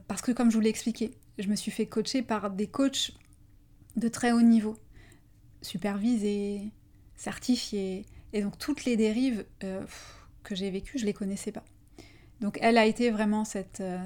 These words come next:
cette coach saine pour moi. Et puis elle m'a encouragée, elle m'a encouragée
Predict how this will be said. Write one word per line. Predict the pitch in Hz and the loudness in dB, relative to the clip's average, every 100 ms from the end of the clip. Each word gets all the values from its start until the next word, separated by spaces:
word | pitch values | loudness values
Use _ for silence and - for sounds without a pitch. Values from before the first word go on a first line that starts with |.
| - 240 - | -10 -12 -16
cette | - 190 - | -10 -8 -6
coach | 202 - | -8 -6
saine | 196 - 190 | -8 -6 -6
pour | 185 196 | -6 -8
moi. | 202 - - - - - - | -8 -10 -16 -20 -20 -20 -6
Et | 214 | 0
puis | - | 4
elle | 240 | 6
m'a | 226 | 6
encouragée, | 226 226 208 180 - | 6 2 0 -2 -4
elle | 196 | -4
m'a | 196 190 | -4 -4
encouragée | 185 185 190 202 226 | -8 -8 -2 2 2